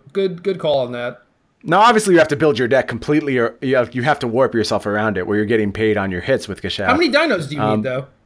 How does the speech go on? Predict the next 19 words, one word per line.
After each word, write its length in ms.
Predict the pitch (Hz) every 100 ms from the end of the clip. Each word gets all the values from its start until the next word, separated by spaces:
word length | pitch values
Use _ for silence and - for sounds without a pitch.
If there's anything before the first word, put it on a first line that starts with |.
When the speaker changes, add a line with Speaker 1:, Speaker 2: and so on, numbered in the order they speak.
| _ _ _ _ -
Speaker 2:
I 200 | 214 233
started 480 | 240 175 165 156
with 220 | 127 123 131
the 340 | 117 117 117 117
assumption 560 | - 131 117 120 107
that 180 | 107 107
you 200 | 117 113
need 320 | 107 113 113 104 -
a-, 180 | 113 -
around 600 | 117 117 110 117 123 131
fourteen 680 | 120 123 120 113 113 101 90
for 180 | 87 104
it 120 | 98
to 60 | -
be 120 | 95 92
reasonable. 520 | 87 95 95 110 104
Speaker 1:
That's 160 | 143 135
a 40 |
lot. 260 | 120 113